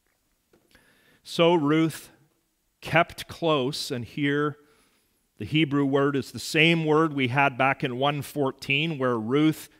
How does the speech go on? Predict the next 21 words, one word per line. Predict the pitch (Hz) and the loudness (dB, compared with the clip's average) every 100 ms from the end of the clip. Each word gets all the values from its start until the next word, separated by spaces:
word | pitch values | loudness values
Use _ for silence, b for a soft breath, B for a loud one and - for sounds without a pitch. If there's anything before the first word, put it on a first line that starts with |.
| b - | b -16
clung | 160 - 151 160 165 165 165 | -14 -4 -2 0 -2 -2 -4
to | - 156 156 156 143 - | 2 4 4 2 -2 -6
Naomi. | 143 143 135 147 156 | 0 0 0 -4 -6
It's | 147 | -8
the | 131 | -10
same | - 151 147 | -4 -2 -2
Hebrew | 139 156 139 143 | 0 -2 -2 -2
word | 139 151 139 | 0 -2 -2
here. | 131 123 139 B B B B B B B _ _ - | -4 -2 -4 B B B B B B B _ _ -6
We | 123 | 0
also | 151 156 147 | 2 2 4
had | 151 | 4
it | 147 | 4
in | 147 | 0
two | 113 - 175 165 | -8 -4 0 4
eight | 151 175 - - - - _ _ _ _ _ _ | 4 2 -2 -14 -16 -20 _ _ _ _ _ _
and | 120 120 | -10 -8
again | 107 143 156 | 2 4 4
in | 151 | 2
two | - - 165 | -2 0 0
twenty-one, | - - 156 147 139 147 160 180 196 | 0 -2 -2 0 0 0 0 -2 -4